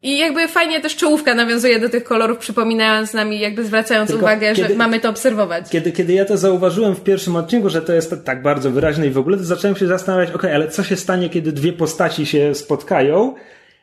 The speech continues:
Speaker 2: I zasadniczo, kiedy dwie postaci są w jednym kadrze, to ten efekt zostaje bardzo tak przytłumiony i to nie jest tak, że któraś postać wciąga drugą w swój świat, aczkolwiek są też takie sceny, tylko po prostu wtedy nagle się robi tak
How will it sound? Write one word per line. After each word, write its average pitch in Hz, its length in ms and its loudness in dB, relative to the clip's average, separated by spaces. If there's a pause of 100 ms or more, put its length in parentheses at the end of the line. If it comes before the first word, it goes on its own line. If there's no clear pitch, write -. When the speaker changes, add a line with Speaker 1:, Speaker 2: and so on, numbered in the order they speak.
(320)
Speaker 2:
I 175 120 -2
zasadniczo, 208 920 0 (240)
kiedy 202 220 0
dwie 180 180 0
postaci 247 500 -2
są 214 500 2 (140)
w 160 60 -6
jednym 202 420 0
kadrze, 185 680 -2 (600)
to 202 100 -2
ten 202 220 -2
efekt 233 300 -2
zostaje 240 260 0
bardzo 226 320 0
tak - 240 -6
przytłumiony 214 680 0
i 165 40 -2
to 202 100 0
nie 220 100 2
jest 185 140 0
tak, 151 140 0
że 147 120 0
któraś 165 400 0
postać 147 420 -2
wciąga 143 400 0
drugą 139 360 2
w 120 80 -4
swój 139 260 -2
świat, 147 240 -4
aczkolwiek 196 360 0
są 185 120 0
też 139 180 -6
takie 127 260 -2
sceny, 135 500 -2 (720)
tylko 202 280 0
po 220 100 -4
prostu 240 300 -2
wtedy 233 280 0
nagle 226 380 0
się 233 180 -2
robi 220 260 0
tak - 380 -4